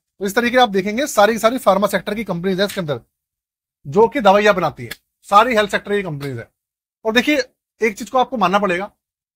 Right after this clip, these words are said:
कि हेल्थ सेक्टर एक ऐसा सेक्टर है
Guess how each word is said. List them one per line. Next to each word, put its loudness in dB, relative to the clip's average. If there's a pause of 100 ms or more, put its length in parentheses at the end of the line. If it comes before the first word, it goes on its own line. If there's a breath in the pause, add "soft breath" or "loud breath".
(160)
कि -2 (1500)
हेल्थ 4
सेक्टर 0
एक -2
ऐसा -6
सेक्टर -2
है -6